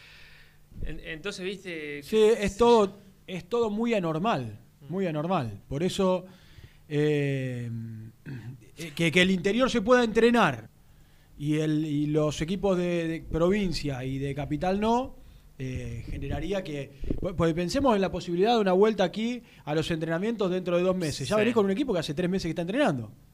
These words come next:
Speaker 2: Físicamente te pasa por arriba.
Speaker 1: Bueno, sí,
Speaker 2: Tres
Speaker 1: sí.
Speaker 2: meses.
Speaker 1: Sí, sí, sí. Eh, ¿está Germancito?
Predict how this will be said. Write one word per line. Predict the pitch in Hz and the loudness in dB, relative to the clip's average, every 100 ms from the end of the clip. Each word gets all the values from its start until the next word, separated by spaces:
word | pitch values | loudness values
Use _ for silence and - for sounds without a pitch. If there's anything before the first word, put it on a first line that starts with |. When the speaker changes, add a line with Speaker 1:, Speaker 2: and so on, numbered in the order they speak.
| _ _ - | _ _ -6
Speaker 2:
Físicamente | 175 175 180 269 285 | -4 -2 2 2 2
te | 147 147 | -2 -4
pasa | 160 160 151 | -4 -4 -2
por | 190 | 2
arriba. | 320 240 185 | 4 4 4
Speaker 1:
Bueno, | 165 139 | 2 0
sí, | 240 202 | 0 4
Speaker 2:
Tres | 220 | 4
Speaker 1:
sí. | 202 | 4
Speaker 2:
meses. | 156 - 110 - | 0 -2 -10 -12
Speaker 1:
Sí, | 170 170 - | -8 -8 -10
sí, | 131 - - | -16 -16 -18
sí. | - 131 - - - - - | -14 -14 -16 -20 -20 -20 -18
Eh, | - 131 135 | -10 -8 -8
¿está | 143 214 | -4 -4
Germancito? | 208 180 226 233 123 | -4 -6 -8 -10 -12